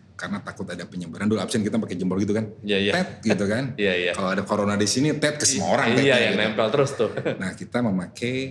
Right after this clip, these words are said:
Speaker 1: e-absen dan kayaknya ini ke depan akan menjadi tools kita. Ada beberapa orang yang tidak setuju, ada beberapa orang yang setuju, saya coba elaborasi gitu.
Speaker 2: Mm-mm.
Speaker 1: Kenapa kita harus memakai e-absen, memakai handphone?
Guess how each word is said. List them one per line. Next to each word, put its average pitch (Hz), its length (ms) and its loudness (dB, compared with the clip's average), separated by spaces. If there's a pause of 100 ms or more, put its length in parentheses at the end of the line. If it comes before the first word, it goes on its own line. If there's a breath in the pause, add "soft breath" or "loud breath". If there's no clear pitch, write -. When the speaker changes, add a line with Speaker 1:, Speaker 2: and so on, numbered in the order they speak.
(140)
Speaker 1:
e-absen 113 800 -6
dan 101 300 -2
kayaknya 101 480 -2
ini 139 240 0
ke 143 140 -6
depan 127 400 -4
akan 101 280 -8
menjadi 98 840 -2
tools 113 300 0
kita. 87 420 -6 (420)
Ada 110 300 -2
beberapa 95 460 -2
orang 107 240 -2
yang 92 160 -2
tidak 92 240 -8
setuju, 120 560 -4
ada 92 180 -8
beberapa - 460 -12
orang 92 260 -14
yang 90 120 -14
setuju, 110 520 -6
saya - 220 -8
coba 90 260 -10
elaborasi 90 800 -12 (100)
gitu. - 200 -14
Speaker 2:
Mm-mm. 95 300 -14 (520 loud breath)
Speaker 1:
Kenapa 127 320 -2
kita 131 320 -4
harus 120 160 -6
memakai 113 580 -4
e-absen, 95 420 -4
memakai 95 380 -4
handphone? 113 420 -8